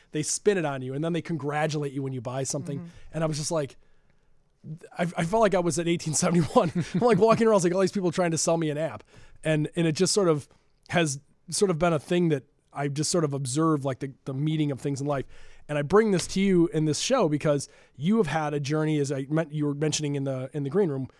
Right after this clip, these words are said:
Speaker 1: uh, you've had a journey that is balanced between Big Co and New Co and your own thing.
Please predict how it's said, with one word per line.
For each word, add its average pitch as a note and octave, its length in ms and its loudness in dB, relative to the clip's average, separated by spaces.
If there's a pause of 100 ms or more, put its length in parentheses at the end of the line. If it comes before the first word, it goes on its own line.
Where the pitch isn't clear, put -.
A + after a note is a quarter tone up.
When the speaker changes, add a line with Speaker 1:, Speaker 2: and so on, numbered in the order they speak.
(280)
Speaker 1:
uh, C#3 160 -2
you've F3+ 200 2
had G#3 120 4
a E3 40 0
journey E3 280 0
that D3+ 80 0
is C#3+ 120 -2
balanced D3+ 300 0
between C3+ 200 -4
Big F#3+ 220 2
Co D3 360 -2 (180)
and A#2 100 -8
New F#3+ 160 4
Co D3 340 2
and A#2+ 80 -10
your C#3 120 0
own F#3 180 4
thing. D3 300 -2